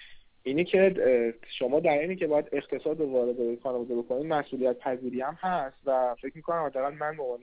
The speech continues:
مرد این اس-، این برداشت رو از زندگی شخصیم داشتم که خب میگی: "خب حالا ازدواج کردم،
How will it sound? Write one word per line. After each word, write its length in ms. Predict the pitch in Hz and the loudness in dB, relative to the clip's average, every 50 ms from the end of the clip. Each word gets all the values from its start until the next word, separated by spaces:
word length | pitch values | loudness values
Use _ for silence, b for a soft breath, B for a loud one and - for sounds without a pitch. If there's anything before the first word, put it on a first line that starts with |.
| 123 117 117 | -14 -12 -8
مرد 200 | 117 123 135 139 - | -6 -6 -6 -6 -8
این 220 | 151 156 151 143 | -10 -10 -10 -10
اس-، 100 | 139 - | -10 -12
این 100 | - 147 | -6 2
برداشت 380 | 151 151 135 120 123 135 - - | 4 6 6 6 4 2 -2 -2
رو 180 | 160 - - 123 | -6 -6 -4 -4
از 80 | 123 - - - - - - | -4 -4 -6 -20 -18 -10 -6
زندگی 240 | 127 120 117 110 113 | -6 -6 -6 -6 -4
شخصیم 380 | - 131 117 - - - 143 | -2 0 0 -2 -2 -4 0
داشتم 320 | 147 160 156 - - 123 113 - | 2 2 2 0 -4 -8 -6 -4
که 100 | - 127 | -4 -2
خب 160 | - 151 147 143 | 2 0 0 0
میگی: 240 | 147 139 160 175 180 B B B B B | -2 -6 -6 -6 -6 B B B B B
"خب 280 | - - - 185 190 185 | -6 2 4 4 4 4
حالا 260 | - 175 143 147 170 | 4 4 4 4 4
ازدواج 560 | 202 196 160 151 139 143 135 131 131 139 170 - | 4 4 2 2 2 0 0 2 2 0 -2 -2
کردم، 400 | - 170 139 127 120 127 123 117 | -4 -2 -2 -2 0 -2 -2 -4